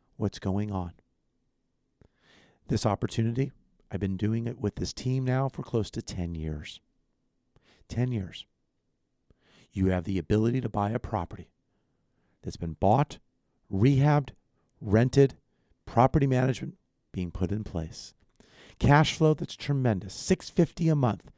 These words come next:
on a forty-two thousand four hundred dollar property. Right now, the team's got about a dozen properties. We've been able to isolate and get property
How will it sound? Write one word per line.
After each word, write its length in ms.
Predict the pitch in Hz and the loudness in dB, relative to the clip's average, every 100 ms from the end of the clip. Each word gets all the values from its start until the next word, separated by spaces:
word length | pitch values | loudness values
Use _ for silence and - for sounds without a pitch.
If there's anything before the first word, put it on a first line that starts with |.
| _ _ - | _ _ -2
on 80 | 95 | -2
a 60 | |
forty-two 520 | - 135 135 135 - | 4 8 8 6 0
thousand 380 | 131 120 120 - | 0 2 2 0
four 220 | 101 117 | 0 2
hundred 160 | 107 98 | 2 2
dollar 200 | 90 90 | -2 -2
property. 500 | - 127 123 131 123 _ _ _ _ - - _ - | -2 0 2 0 -2 _ _ _ _ -20 -20 _ 0
Right 240 | 107 113 | 2 2
now, 200 | 113 113 | 2 2
the 80 | 110 | 2
team's 260 | - 110 101 | 0 -4 -2
got 160 | 110 | -2
about 220 | 104 98 | 0 -2
a 80 | 87 | 0
dozen 280 | 123 135 139 | 0 2 0
properties. 580 | - 131 127 131 131 - _ _ _ | 2 2 2 0 -2 -8 _ _ _
We've 100 | 98 | -6
been 140 | 95 95 | -6 -6
able 100 | 98 | -8
to 160 | 113 | -4
isolate 460 | 117 - 135 131 - _ _ _ | -2 0 2 0 -2 _ _ _
and 200 | - 113 | -6 -2
get 260 | 113 107 - | 0 -2 -4
property 480 | - 120 135 139 | -2 0 2 0